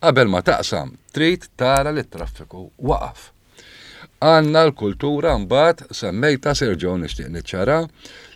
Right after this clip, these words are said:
li jiena għaddej bit-tfal tiegħi fuq il-bankina, ma għandi tfal żgħar,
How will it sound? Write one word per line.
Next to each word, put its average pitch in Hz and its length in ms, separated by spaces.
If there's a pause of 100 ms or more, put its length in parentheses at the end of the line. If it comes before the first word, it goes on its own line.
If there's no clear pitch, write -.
li 127 420 (100)
jiena 123 380
għaddej 85 580
bit-tfal 85 800
tiegħi 82 480
fuq - 240
il-bankina, 139 800
ma 104 220
għandi 65 340
tfal 73 240
żgħar, 76 360